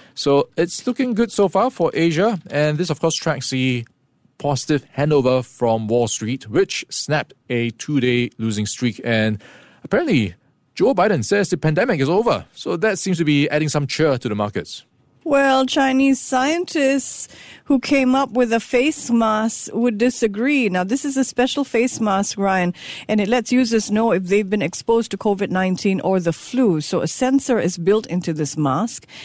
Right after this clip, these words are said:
Speaker 2: and it's able to detect several viruses in the air within ten minutes, and then it will send a notification to your device. What do you think?
Speaker 1: Wow, this is really, I'm mixed because it <laughs> can really be helpful, but at the same time,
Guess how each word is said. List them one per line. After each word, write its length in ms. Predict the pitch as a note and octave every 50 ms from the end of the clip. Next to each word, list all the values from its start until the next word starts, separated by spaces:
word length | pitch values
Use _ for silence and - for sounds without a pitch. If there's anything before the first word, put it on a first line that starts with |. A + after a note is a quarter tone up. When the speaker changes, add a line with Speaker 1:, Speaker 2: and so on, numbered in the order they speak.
| - - -
Speaker 2:
and 140 | E3 E3
it's 100 | D#3 - - E3
able 260 | F#3 G3 F3+ F#3+ F#3+ F#3
to 120 | - F#3+
detect 460 | E3 E3 D#3 - - F3+ - - -
several 360 | - - F3+ E3+ F3+ F3+ F3
viruses 640 | D#3+ E3 D3+ D3+ E3+ F3+ F3+ F3 - F3+ E3+ D#3 -
in 200 | - D#3+ D#3 C#3+
the 160 | D3+ - -
air 180 | C3+ D#3+ D#3+ D#3
within 340 | D3+ D#3 C#3+ D#3+ D3 D3+
ten 260 | C3 - F3 F3+ F3 E3
minutes, 360 | D#3+ D#3+ D#3 D#3 D3+ - - - - - - - - - _ _ -
and 200 | G3 G3 F3+ E3+
then 240 | F#3 G#3+ G#3+ G3 F#3+
it 60 | D3
will 120 | C3+ D3 E3
send 240 | - - G3 F#3
a 60 | F#3 F3+
notification 680 | F3 F3 F3 E3+ - - - - D#3 D#3+ - F#3+ E3+ D#3+
to 120 | - F3
your 140 | E3 D#3+ D#3
device. 580 | E3 D#3 D#3 - F#3 F3+ D#3+ D#3+ - - -
What 140 | F3+ G3+ A3+
do 80 | A#3 C4
you 60 | A#3+
think? 300 | - C4 B3 G#3 E3 - - _ _ _ -
Speaker 1:
Wow, 360 | A2 A2+ A#2 A#2 A2+ A2 G#2 F#2+
this 460 | F#2+ G#2 A2 B2 C#3+ C#3+ C3+ - -
is 520 | C3 B2 A#2+ A#2 A#2 A#2+ A#2 - - -
really, 680 | G#2 G2 G#2 A#2+ A#2+ A#2 A#2 A#2+ A#2 A#2 A#2 A#2+ A2 - _ - - - _ _ _ _ _ _ _ - -
I'm 300 | - G3 G3+ A#3+ A#3 G#3
mixed 340 | G3+ E3 A2+ - - - C#3+
because 380 | D#3+ D#3 F#3+ G3+ G3 - - - -
it 160 | E3 F3+ - - -
<laughs> 80 | - E3+
can 480 | - - E3+ E3+ E3+ F3 F3 F3+ E3+ - -
really 720 | C#3+ B2 C3 D3 D#3 D#3 D3 D3 D3 D3 D3 D3 D3 C#3+
be 220 | B2 A2+ C3 C3 A#2+
helpful, 680 | - B2 A#2+ G#2 A2 - - - C3 C#3+ F3 A3 A#3 F3
but 160 | E3 E3+ E3
at 20 |
the 40 | D#3
same 260 | D3 - D#3+ D#3 D#3+ D3+
time, 460 | - C#3+ C#3+ C#3 C#3 C#3+ C#3+ D3